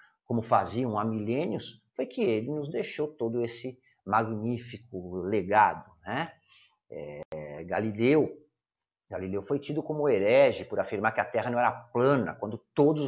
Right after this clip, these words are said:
os entendidos e autoridades da época, especialistas, erradamente acreditavam que era e se negavam, né, é, a ver de forma diferente. Trezentos e cinquenta anos depois da sua morte, no dia trinta e um de outubro de mil novecentos e noventa e dois, o Papa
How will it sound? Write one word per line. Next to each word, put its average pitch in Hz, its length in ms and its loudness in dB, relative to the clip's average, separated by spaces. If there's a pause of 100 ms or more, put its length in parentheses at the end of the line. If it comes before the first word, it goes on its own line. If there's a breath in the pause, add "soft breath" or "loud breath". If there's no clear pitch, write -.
os 107 60 -8
entendidos 113 840 -2
e - 40 0
autoridades 101 800 4
da 95 160 2
época, 104 420 0
especialistas, 107 920 -4 (360 loud breath)
erradamente 123 640 2
acreditavam 139 640 -2
que 156 260 -2
era 120 340 4 (340 loud breath)
e 190 80 -6
se - 200 -8
negavam, 135 720 8 (320)
né, 107 480 -4
é, 90 640 -4
a 90 360 -4
ver 113 220 -4
de - 140 -16
forma 127 360 0
diferente. 127 800 -2 (460 loud breath)
Trezentos 104 480 0
e - 20 -16
cinquenta 147 340 -4
anos 131 220 0
depois 123 240 -6
da 123 60 -4
sua 120 240 -2
morte, 135 360 2
no 131 60 -6
dia 123 160 0
trinta 123 240 -6
e 123 100 0
um 156 60 -2
de 147 80 0
outubro 131 300 -2
de 120 80 -6
mil 123 100 -4
novecentos 113 300 -6
e - 20 -8
noventa 117 280 -4
e 110 60 0
dois, 156 300 2
o 170 60 -4
Papa 147 420 4